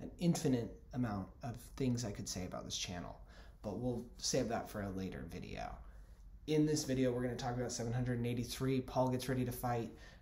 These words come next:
Uh, he does a lot of thinking about the Jihad and how whether or not he wins or loses, the, uh, the legions of Arrakeen, of Fremen, are gonna pour forth from Arrakis and into the galaxy,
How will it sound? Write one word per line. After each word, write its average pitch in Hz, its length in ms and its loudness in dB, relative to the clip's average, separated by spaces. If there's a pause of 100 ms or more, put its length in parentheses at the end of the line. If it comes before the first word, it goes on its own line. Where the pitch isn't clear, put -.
Uh, 101 260 0
he 123 140 -6
does 120 240 -2
a 123 60 -2
lot 117 100 2
of 117 80 -2
thinking 135 320 2
about 113 220 2
the 113 80 0
Jihad 123 680 4
and 113 100 -2
how 113 440 0 (300)
whether 127 220 6
or 127 60 4
not 117 220 0
he 123 120 -4
wins 131 320 2
or 123 60 0
loses, 139 520 2
the, 117 460 0 (160)
uh, 85 300 -6 (480)
the 143 100 0
legions 131 760 6 (120)
of 117 540 2
Arrakeen, 127 500 4
of 123 80 0
Fremen, 127 380 2
are 113 40 0
gonna 110 220 -2 (380)
pour 147 240 2
forth 135 340 2
from 123 140 0
Arrakis 113 720 0
and 107 300 -2
into 120 240 0
the 113 60 -2
galaxy, 107 680 0